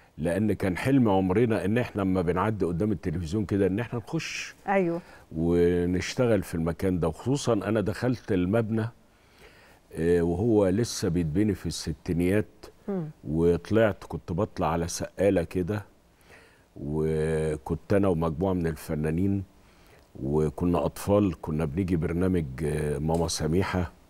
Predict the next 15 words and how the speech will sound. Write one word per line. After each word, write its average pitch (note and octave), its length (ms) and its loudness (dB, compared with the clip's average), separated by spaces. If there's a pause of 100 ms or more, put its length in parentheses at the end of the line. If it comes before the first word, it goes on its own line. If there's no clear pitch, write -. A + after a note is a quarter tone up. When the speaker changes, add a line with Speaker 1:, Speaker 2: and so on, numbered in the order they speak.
(140)
Speaker 2:
أيوه. F#3 260 0
Speaker 1:
كان - 180 0
اسمه C3+ 340 0
جنة F#2 340 2
الأطفال، F2 600 -2
فكانوا F#2 440 -2
بيجيبونا E2 520 0
بقى F2 200 2
وإحنا F2 240 -4
عيال E2 160 -2
صغيرين D#2 440 -2
كده. E2 380 -2
Speaker 2:
فكنت - 360 -2
بتشارك G#3 440 2
فيه؟ E3+ 220 -4